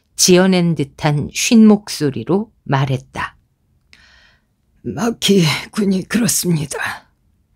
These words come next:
시체의 하반신이 카멜을 피우거나 하지는 않았겠죠. 필터에 묻은 타액의 혈액형을 조사해보기 전까지는 뭐 확인할 길은 없지만요.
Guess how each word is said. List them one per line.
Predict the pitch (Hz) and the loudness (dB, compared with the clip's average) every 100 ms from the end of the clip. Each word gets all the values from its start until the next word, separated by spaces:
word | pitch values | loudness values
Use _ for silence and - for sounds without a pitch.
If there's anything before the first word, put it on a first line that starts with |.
| _ _ _ _ _ _ _ _ _ _ _ _ _ _ _ _ _ _ | _ _ _ _ _ _ _ _ _ _ _ _ _ _ _ _ _ _
시체의 | - - 262 208 269 269 | -6 2 2 4 2 2
하반신이 | 208 196 226 220 220 226 226 165 - - | 2 2 2 -2 -2 -4 -2 -4 -8 -14
카멜을 | - 262 240 220 208 | -4 0 0 0 -2
피우거나 | - - 233 220 214 202 185 | -4 -4 0 0 2 4 4
하지는 | 190 180 190 226 | 2 2 4 6
않았겠죠. | 226 156 151 180 180 165 135 175 - _ _ _ _ _ _ _ _ _ | 4 2 -2 -4 -4 -2 -2 -4 -10 _ _ _ _ _ _ _ _ _
필터에 | 262 226 269 254 | 0 2 2 2
묻은 | 240 226 240 | 0 -2 -4
타액의 | - 233 220 208 220 | -2 0 2 2 0
혈액형을 | 220 208 196 - 220 208 202 | 0 0 0 0 2 2 2
조사해보기 | 180 175 190 180 190 202 | 0 2 2 2 2 2
전까지는 | 196 170 - 185 170 185 196 175 131 113 107 | 2 0 2 2 4 4 4 4 0 -2 0
뭐 | 180 170 165 | 2 4 4
확인할 | 208 196 190 180 - | 2 0 -2 -4 -4
길은 | 165 202 | -2 0
없지만요. | 160 - 160 185 185 160 | 0 -4 -4 -2 -2 -4